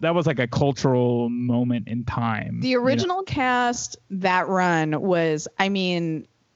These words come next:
Speaker 1: Yeah.
Speaker 2: just electrifying. Like, it was, it was so cool. And I, again, I, I had cheap seats. I was back row, baby,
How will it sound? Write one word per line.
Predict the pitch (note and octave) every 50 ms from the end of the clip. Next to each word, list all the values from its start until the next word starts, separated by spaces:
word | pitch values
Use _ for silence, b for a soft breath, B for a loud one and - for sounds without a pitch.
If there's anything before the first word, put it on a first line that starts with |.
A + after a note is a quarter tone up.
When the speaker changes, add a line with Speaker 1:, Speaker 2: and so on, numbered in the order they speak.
| _ _ _ - -
Speaker 1:
Yeah. | - A3
Speaker 2:
just | G#3 B3 A#3+ - -
electrifying. | B3 C4 C#4+ D#4 E4 - - A#3 F3+ E3+ - - C#3+ - - - G3+
Like, | G3+ F#3+ F#3+ G3
it | A3 G#3
was, | G#3+ G#3+ G3+ G3+ G3 -
it | - G3+ G#3
was | G#3 G#3 G3+
so | G3+ - - - A3+ A3+ A3 G#3+ G#3 G#3
cool. | - - - - G#3+ G3 F#3 F#3 F#3 F3+ F#3
And | G#3+ A#3
I, | A3+ G3+ F3 -
again, | G#3 A3 G#3+ G#3 F3+ D3+ D#3+
I, | F3 G3 F#3
I | E3+ - E3+ F#3 G3 G3+
had | G3+ E3+ D#3 C#3 -
cheap | - - C4 C#4 D4 D4 C#4 -
seats. | - - - - A#3+ A#3 G#3 D#3 - -
I | F3+ F3+
was | F3 E3 D3+
back | C3 F3+ F3 G3+ B3 -
row, | G#3+ G#3+ G#3 F#3+ F3 E3 D#3
baby, | D#3 D#3+ D#3+ E3 E3 E3+ F3+